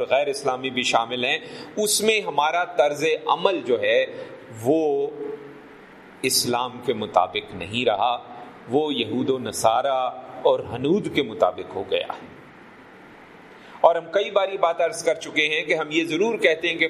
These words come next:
فلاں کام کفریہ ہے، فلاں کلمہ کفریہ ہے، لیکن ہم کسی کو کافر نہیں کہتے، دونوں باتوں میں فرق سمجھتے ہیں۔ کفریہ عمل سرزد ہونے میں اور کافر ہونے میں ہم فرق سمجھتے ہیں۔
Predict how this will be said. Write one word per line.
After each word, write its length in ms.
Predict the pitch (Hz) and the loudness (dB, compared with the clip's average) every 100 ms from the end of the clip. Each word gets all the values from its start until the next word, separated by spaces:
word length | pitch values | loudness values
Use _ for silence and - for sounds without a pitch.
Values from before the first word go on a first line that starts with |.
| 160 | 0
فلاں 320 | 135 156 165 160 | 0 2 -2 -2
کام 380 | 135 139 147 147 - - - - - - | -2 -2 -4 -8 -14 -14 -16 -18 -18 -4
کفریہ 460 | - 170 180 170 135 | -2 0 2 2 2
ہے، 200 | 127 131 127 | 0 -2 -2
فلاں 260 | 143 151 156 151 | -2 -2 -2 0
کلمہ 440 | 147 156 156 151 - - - - | 0 2 0 -2 -8 -18 -16 -2
کفریہ 420 | 202 202 196 156 131 | 0 0 2 4 4
ہے، 120 | 143 | 0
لیکن 220 | 147 160 170 | -2 -2 -2
ہم 80 | 175 | -4
کسی 180 | 170 165 | -6 -2
کو 100 | 180 - | -4 2
کافر 400 | 139 147 196 185 | 2 2 -4 -2
نہیں 280 | 135 185 190 | 0 0 2
کہتے، 300 | 123 113 170 | 2 2 0
دونوں 260 | 175 139 156 | 0 0 0
باتوں 280 | 139 131 151 | 0 -2 -4
میں 100 | 151 139 | -6 0
فرق 200 | - - | 0 2
سمجھتے 500 | - 117 110 - 110 | 0 0 0 -4 -2
ہیں۔ 200 | 110 139 151 - - - - | 0 -2 -4 -14 -14 -16 -2
کفریہ 400 | 170 170 190 190 185 - | -2 0 0 0 -2 -2
عمل 300 | 151 185 196 | 0 0 -2
سرزد 500 | - 160 151 160 156 | 0 0 2 -2 -2
ہونے 280 | 131 139 147 | -4 -2 -2
میں 220 | 147 165 180 - | 0 0 0 2
اور 140 | 135 127 | 0 2
کافر 360 | 139 135 175 160 | 0 2 0 0
ہونے 260 | 127 135 | 0 -2
میں 160 | 139 143 | 0 -2
ہم 160 | 131 127 | -2 -2
فرق 260 | - 123 - | 2 2 0
سمجھتے 500 | - - - - - | -6 -4 -6 -6 -10
ہیں۔ 140 | - | -14